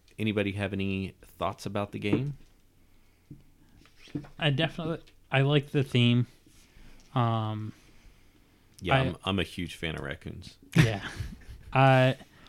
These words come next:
Speaker 2: no, it's, it's fun. It's definitely, it's be-,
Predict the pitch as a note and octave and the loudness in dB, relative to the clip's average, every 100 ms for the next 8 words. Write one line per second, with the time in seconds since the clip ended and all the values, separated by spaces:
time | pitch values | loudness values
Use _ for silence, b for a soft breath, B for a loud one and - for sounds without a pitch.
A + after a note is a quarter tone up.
0 | - G3+ F#3+ E3 - - F3 C3+ - - | 2 6 6 4 -4 0 2 2 -4 2
1 | D#3+ D#3+ D#3+ - - C#3+ C3+ C3+ - - | 4 6 4 0 0 2 4 0 -8 -10
2 | - _ _ _ _ _ _ - C#3+ C#3+ | -16 _ _ _ _ _ _ 2 2 2
3 | C#3+ C#3+ C#3+ C3+ C3 C3 B2+ B2 - _ | 0 2 2 2 2 0 -2 -4 -10 _
4 | _ _ _ _ _ - - D#3 B2+ C#3 | _ _ _ _ _ -20 -2 0 2 4
5 | B2 | 4